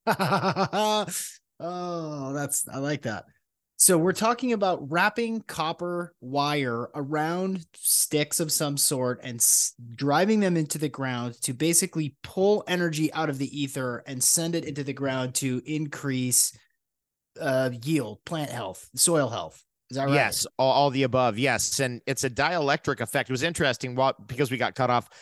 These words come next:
Speaker 1: I went and I grabbed this book, which was, I saw, I was like, "Oh, I have that right there." And this has a whole thing on the diamagnetic nature of copper, but not iron.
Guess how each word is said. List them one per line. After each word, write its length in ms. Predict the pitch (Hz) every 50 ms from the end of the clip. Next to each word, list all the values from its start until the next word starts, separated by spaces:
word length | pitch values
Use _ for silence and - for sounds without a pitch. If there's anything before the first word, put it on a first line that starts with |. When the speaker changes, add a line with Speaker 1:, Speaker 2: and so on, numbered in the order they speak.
| - - _ -
Speaker 1:
I 60 | 113
went 180 | 117 127 131 -
and 80 | 95
I 60 | 110 113
grabbed 340 | 107 117 120 117 110 101
this 240 | 95 113 123 113 -
book, 280 | - - 117 110 - -
which 220 | 107 110 - -
was, 320 | 110 107 110 101 92 - -
I 80 | 87
saw, 240 | 107 - - 165 185
I 80 | 131 120
was 160 | 113 117 120
like, 80 | 120
"Oh, 120 | 117 170 202
I 100 | 135 101
have 160 | 117 139 139
that 140 | 135 127 101
right 140 | 127 123 -
there." 180 | - 139 139 123 - - - - - _ -
And 140 | 123 127 131
this 160 | 143 - -
has 160 | 160 139 117
a 80 | 123 120
whole 180 | 120 135 135
thing 220 | 123 - 139 139 127
on 100 | 123 117
the 100 | 107 107
diamagnetic 1200 | 107 101 90 - 113 120 143 151 160 160 156 147 139 139 139 120 113 123 127 135 131 120 -
nature 680 | 113 117 117 127 143 139 - - - 131 120 113 107 104 - - - - -
of 220 | - 110 101 -
copper, 640 | - - - 170 214 247 - - 123 110 107 120 123 - _ _ _ _ _ _
but 180 | - 139 139 123
not 240 | 131 143 156 160 -
iron. 420 | - 165 214 233 156 110 98 90